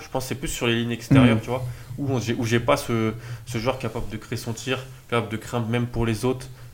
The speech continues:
Speaker 1: euh, ce que LeBron avait, a, a toujours bien aimé avoir à ses côtés, en fait. Et là,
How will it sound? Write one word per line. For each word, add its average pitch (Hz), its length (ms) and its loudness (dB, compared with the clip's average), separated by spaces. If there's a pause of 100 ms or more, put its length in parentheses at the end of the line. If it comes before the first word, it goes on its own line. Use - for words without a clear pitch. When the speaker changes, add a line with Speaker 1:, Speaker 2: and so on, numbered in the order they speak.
Speaker 1:
euh, 101 300 0 (240)
ce - 180 -12
que 131 100 -2
LeBron 120 380 2
avait, 104 540 2
a, - 120 -10 (160)
a 110 100 0
toujours 127 500 -4
bien 107 280 0
aimé 110 200 -2
avoir 110 340 0
à 104 80 -6
ses - 140 -10
côtés, 101 240 -6
en 95 80 -4
fait. - 120 -16 (320)
Et 101 40 -6
là, 107 400 4